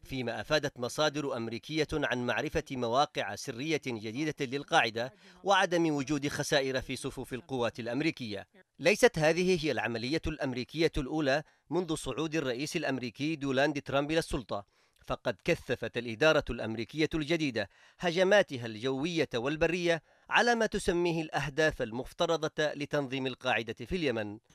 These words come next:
حيث نفذت واشنطن أكثر من سبعين ضربة عسكرية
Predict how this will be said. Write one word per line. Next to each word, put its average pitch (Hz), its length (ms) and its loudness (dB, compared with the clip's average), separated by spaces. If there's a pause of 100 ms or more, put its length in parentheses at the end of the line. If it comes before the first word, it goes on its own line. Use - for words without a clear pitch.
(140)
حيث 127 240 -2
نفذت 139 500 -2
واشنطن 143 580 2 (260)
أكثر 190 520 0
من 135 140 0
سبعين 139 540 -2
ضربة 156 400 0
عسكرية 160 760 -2